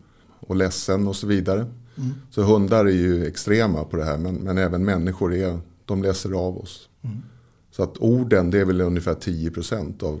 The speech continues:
Speaker 1: av allting, ja, vårt sätt att kommunicera. Men kroppsspråket är ju jätteviktigt. Jag
Speaker 2: Ja.
Speaker 1: brukar, jag brukar jämföra med en pilot på en flygplats. Har du sett en pilot någon gång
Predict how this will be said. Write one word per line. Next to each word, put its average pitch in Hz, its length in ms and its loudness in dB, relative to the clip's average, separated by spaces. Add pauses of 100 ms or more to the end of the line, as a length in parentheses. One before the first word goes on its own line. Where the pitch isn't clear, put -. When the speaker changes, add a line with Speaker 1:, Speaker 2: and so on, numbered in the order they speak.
(100)
Speaker 1:
av 80 240 -6
allting, 85 500 -6 (140)
ja, - 320 -8
vårt 90 240 4
sätt - 240 -2
att 87 100 -8
kommunicera. 85 640 -4
Men 87 160 -4
kroppsspråket 104 680 0
är 90 180 -2
ju 90 200 -6
jätteviktigt. 90 760 -8 (300)
Jag 107 100 0
Speaker 2:
Ja. 107 40 4
Speaker 1:
brukar, 113 180 8
jag 127 220 8
brukar 135 200 4
jämföra 120 460 6
med 107 100 4
en 95 100 2
pilot 101 640 0
på 104 80 2
en 98 100 0
flygplats. 107 560 0
Har 107 80 6
du 104 40 4
sett 117 340 0
en 113 80 0
pilot 117 460 0
någon 117 120 0
gång 85 320 -2